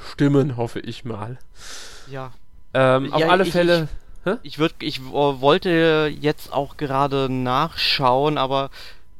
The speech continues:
Speaker 2: äh, es gibt, glaub ich, nicht mal eine Japa-, das wundert mich, warum s-, gibt es keine japanische Wikipedia-Seite davon?
Speaker 1: Keine Ahnung. Ich hab mal
Speaker 2: Aber
Speaker 1: irgendwann eine Yokai, äh, Wiki gehabt, in der das drin stand, alles schön, genau, aber
Speaker 2: Ah,
Speaker 1: da
Speaker 2: ok-,
Speaker 1: hab
Speaker 2: o-,
Speaker 1: ich
Speaker 2: okay. Also ich hab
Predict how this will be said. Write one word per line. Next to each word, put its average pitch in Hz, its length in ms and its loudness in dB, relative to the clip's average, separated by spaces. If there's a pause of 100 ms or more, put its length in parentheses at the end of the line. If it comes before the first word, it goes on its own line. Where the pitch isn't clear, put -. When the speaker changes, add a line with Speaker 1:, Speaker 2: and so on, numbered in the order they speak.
(120)
Speaker 2:
äh, 139 120 -4
es 131 160 -6
gibt, - 160 -6
glaub 131 200 -2
ich, 147 60 -8
nicht 165 220 -2
mal 151 100 0
eine 139 120 0
Japa-, 139 260 -6 (120)
das - 260 -14
wundert 165 260 -6
mich, 127 140 -12
warum 123 140 -8
s-, 123 120 -12 (140)
gibt - 180 -14
es 160 140 -14
keine 139 320 -6
japanische 143 800 -4
Wikipedia-Seite 131 960 -2
davon? 113 500 -10 (680)
Speaker 1:
Keine 127 600 -2
Ahnung. 107 340 -4
Ich 127 140 -6
hab 165 80 0
mal 165 180 4
Speaker 2:
Aber 190 120 10
Speaker 1:
irgendwann 175 320 2
eine 165 100 0
Yokai, 151 800 0
äh, 131 340 -2
Wiki 160 220 -8
gehabt, 143 360 -4
in 139 100 -8
der 131 120 0
das 131 140 -8
drin 156 260 -4
stand, 113 260 -8
alles 113 280 -8
schön, 120 320 -8
genau, 117 260 -6
aber 170 200 0
Speaker 2:
Ah, - 20 0
Speaker 1:
da - 80 -4
Speaker 2:
ok-, 120 120 -4
Speaker 1:
hab 127 100 -8
Speaker 2:
o-, 208 40 -4
Speaker 1:
ich - 100 -10
Speaker 2:
okay. 202 380 -2 (140)
Also 180 160 -6
ich 185 120 -4
hab 190 100 -6